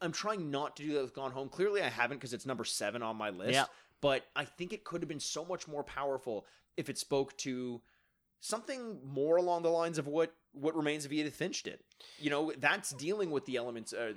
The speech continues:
Speaker 1: the, the, the themes of suicide
Speaker 2: The most
Speaker 1: and,
Speaker 2: tragic
Speaker 1: and
Speaker 2: family of all
Speaker 1: Yes,
Speaker 2: time. Yeah.
Speaker 1: yes, yeah.
Speaker 2: Well, I, it, but, uh, Edith Finch is a more comedic game. There's moments of levity in it.
Speaker 1: Sure.
Speaker 2: Uh, to point, to poke fun at how silly some of the deaths
Speaker 1: Yeah.
Speaker 2: are in their family.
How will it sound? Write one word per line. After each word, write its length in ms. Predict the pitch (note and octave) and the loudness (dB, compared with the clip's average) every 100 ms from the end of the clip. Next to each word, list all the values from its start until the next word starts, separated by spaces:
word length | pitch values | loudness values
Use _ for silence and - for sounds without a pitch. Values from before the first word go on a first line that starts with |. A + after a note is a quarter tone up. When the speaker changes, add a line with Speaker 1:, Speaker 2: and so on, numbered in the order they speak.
| G#2+ G#2+ | -6 -6
Speaker 1:
the, 160 | G#2+ A2 | -6 -6
the, 180 | G#2 G2+ | -8 -8
the 60 | |
themes 280 | - B2 A2 | -10 -10 -8
of 80 | G2+ | -6
suicide 520 | - C3 A#2 G#2+ A2+ | -6 -2 -2 -2 0
Speaker 2:
The 40 | C3+ | 2
most 260 | B2 G#2+ | 2 2
Speaker 1:
and, 80 | G2+ | 0
Speaker 2:
tragic 560 | - C3+ C3+ B2 A#2+ - | 6 8 8 4 -2 -6
Speaker 1:
and 60 | |
Speaker 2:
family 380 | - B2+ A#2 A#2 | -2 2 4 4
of 40 | C#4+ | 6
all 60 | |
Speaker 1:
Yes, 240 | D4 B3+ C3 | 6 6 4
Speaker 2:
time. 300 | G#2 G2+ G2 | 4 2 2
Yeah. 40 | G#3 A#3+ | 2 2
Speaker 1:
yes, 280 | - - - | 2 0 -4
yeah. 260 | D#3 E3+ A#2 - - | -4 -4 -6 -10 4
Speaker 2:
Well, 240 | B3+ B3 | 10 12
I, 200 | A#3+ C4 - | 12 6 4
it, 140 | A3 F#3 | 2 2
but, 100 | - _ - - - - | 2 _ -20 -20 -6 -4
uh, 40 | - - - D#3+ | -4 -2 -2 2
Edith 300 | C4 D4 C#4+ | 8 8 8
Finch 400 | - A3+ - - - - | 6 2 2 -2 -8 -2
is 260 | G3+ D#3+ E3 | 2 2 2
a 60 | |
more 360 | D#3 E3 D#3+ E3 | 0 0 2 0
comedic 640 | - D#3+ D3 D3 D3 C3 | 0 -2 0 0 -2 -2
game. 260 | C3 A2+ D#2+ | -4 -6 -4
There's 200 | B2+ B2 | -6 0
moments 320 | D#3+ E3+ E3 | 0 2 -2
of 60 | C#3 | -4
levity 540 | B2+ C#3 B2 A#2+ A2+ | 2 2 2 -4 -6
in 80 | A2 | -6
it. 160 | G#2+ G2+ | -8 -6
Speaker 1:
Sure. 240 | - D3+ C3 | 0 4 6
Speaker 2:
Uh, 200 | A#2+ B2 | 6 4
to 140 | C#3+ | -2
point, 280 | - D3+ - _ _ _ _ - | -4 -6 -6 _ _ _ _ -8
to 80 | - | 4
poke 260 | G3 G3 | 6 6
fun 280 | - A3 G3 | 2 6 6
at 100 | D3+ | 6
how 180 | B2 D#3+ | 6 6
silly 520 | - - F#3 E3+ C3+ | 6 6 6 4 2
some 220 | - C3+ B2 | 0 0 -2
of 60 | |
the 60 | A2+ | 0
deaths 260 | A2 A#2 | 0 2
Speaker 1:
Yeah. 120 | A#2+ F#2+ | 2 2
Speaker 2:
are 160 | F2+ - | -2 -6
in 120 | A#2+ | -4
their 80 | A#2+ | -4
family. 380 | C3+ B2+ A2 | -2 -2 -4